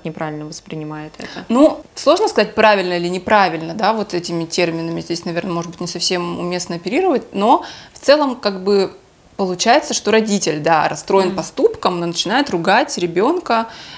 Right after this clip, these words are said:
Speaker 2: и я думаю, что здесь какой-то двухсторонний
Speaker 3: Ну, это как
Speaker 2: процесс.
Speaker 3: в конфликте не уместно переходить на личности и говорить, что ты плохой.
Speaker 2: Да,
Speaker 3: Это
Speaker 2: ты
Speaker 3: точно так же,
Speaker 2: мудак,
Speaker 3: когда ты
Speaker 2: потому
Speaker 3: уважаешь
Speaker 2: что ты, да.
Speaker 3: собеседника, ты говоришь именно о конкретных вещах, которые он сделал, по твоему мнению, неправильно, вы обсуждаете. Но получается,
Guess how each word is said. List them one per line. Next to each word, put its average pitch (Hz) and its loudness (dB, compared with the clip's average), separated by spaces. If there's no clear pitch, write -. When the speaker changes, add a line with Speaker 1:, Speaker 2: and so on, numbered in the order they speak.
Speaker 2:
и 180 -6
я 175 2
думаю, 202 0
что 202 -6
здесь 180 0
какой-то 175 -2
двухсторонний 165 -2
Speaker 3:
Ну, 208 0
это 226 2
как - -4
Speaker 2:
процесс. 220 4
Speaker 3:
в - 0
конфликте 220 0
не 185 0
уместно 208 -2
переходить 185 -6
на 180 -6
личности 165 -8
и 175 -8
говорить, 170 -8
что - -16
ты 160 -16
плохой. 170 -10
Speaker 2:
Да, 214 6
Speaker 3:
Это - -6
Speaker 2:
ты - -8
Speaker 3:
точно 196 0
так 254 6
же, 247 2
Speaker 2:
мудак, 233 6
Speaker 3:
когда 269 8
ты 190 2
Speaker 2:
потому 202 2
Speaker 3:
уважаешь 190 8
Speaker 2:
что 180 -6
ты, 180 -4
да. 175 -2
Speaker 3:
собеседника, 277 -2
ты 226 -4
говоришь 180 2
именно 185 0
о - -8
конкретных 175 -6
вещах, 226 -2
которые 165 -6
он 180 -2
сделал, 170 -4
по 170 -10
твоему 165 -4
мнению, 165 -6
неправильно, 165 -6
вы 160 -10
обсуждаете. - -14
Но 214 4
получается, 240 2